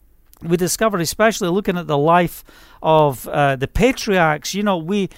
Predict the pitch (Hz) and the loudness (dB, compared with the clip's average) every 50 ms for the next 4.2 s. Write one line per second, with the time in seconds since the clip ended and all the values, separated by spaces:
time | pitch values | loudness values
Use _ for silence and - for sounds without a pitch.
0 | - - - _ _ - 165 196 214 185 - - - 277 262 254 240 233 214 190 | -20 -20 -20 _ _ -4 -2 0 0 0 0 0 0 2 0 2 0 0 -2 -2
1 | - - _ _ - 151 151 196 196 170 - - - 226 233 254 262 247 240 226 | -6 -10 _ _ -8 -2 2 2 2 2 0 0 2 4 4 6 6 4 4 2
2 | 214 214 175 - 190 180 170 143 - 190 175 202 214 220 214 202 196 185 160 - | 2 -2 -4 -2 -2 -4 -4 -4 -6 -4 0 2 4 4 4 4 2 2 0 0
3 | - 175 170 160 139 117 147 143 180 190 214 220 202 - - 196 151 107 95 90 | 0 0 0 0 -2 -4 -4 -2 -2 -2 -2 -2 -4 -4 -4 -4 -6 -8 -10 -12
4 | - - - - | -12 -12 -12 -14